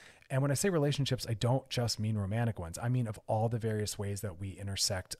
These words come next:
other people's lives and they intersect ours. We are relational beings, right? Our brains are literally social organs. They are,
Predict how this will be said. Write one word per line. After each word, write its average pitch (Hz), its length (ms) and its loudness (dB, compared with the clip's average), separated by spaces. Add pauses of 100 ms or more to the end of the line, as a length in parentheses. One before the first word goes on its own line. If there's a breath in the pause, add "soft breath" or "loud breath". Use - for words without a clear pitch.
other 98 180 -4
people's 101 340 -8
lives 90 300 -6
and 92 100 -6
they 87 60 -8
intersect 87 460 -6
ours. 87 340 -10 (280 loud breath)
We 117 200 -2
are 110 200 0
relational 101 440 -2
beings, 90 540 -8 (340)
right? 98 260 -2 (200 loud breath)
Our 120 120 2
brains 123 540 4
are 113 120 2
literally 107 720 0 (600)
social 120 540 4
organs. 104 640 -4 (400 soft breath)
They 117 340 -2 (100)
are, 113 360 -2